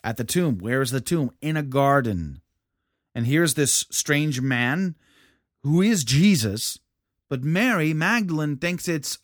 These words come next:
what? A gardener. And what does Jesus call her? "Woman. Woman, why are you weeping? Woman, why, wh-, who do you seek?"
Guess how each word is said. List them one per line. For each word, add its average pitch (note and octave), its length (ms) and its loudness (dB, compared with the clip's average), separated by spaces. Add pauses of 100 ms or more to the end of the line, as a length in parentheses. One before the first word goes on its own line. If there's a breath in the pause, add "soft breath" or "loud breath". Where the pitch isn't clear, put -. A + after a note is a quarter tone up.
(140)
what? E3+ 300 -2 (260)
A C#3 160 -4
gardener. B2 880 0 (840 loud breath)
And D#3 260 2
what B3+ 180 -2
does A#3+ 200 -4
Jesus F#3 600 0
call F3+ 340 0
her? A3+ 320 -4 (520)
"Woman. F#2+ 880 -2 (240)
Woman, A3 640 2 (480 soft breath)
why E3 260 -2
are G3+ 80 0
you F#3+ 140 0
weeping? E3+ 480 -2
Woman, F#3 640 -2
why, E3 580 -2
wh-, C#3+ 380 -6
who G#3+ 220 -2
do A3 60 0
you G#3+ 120 0
seek?" - 640 -2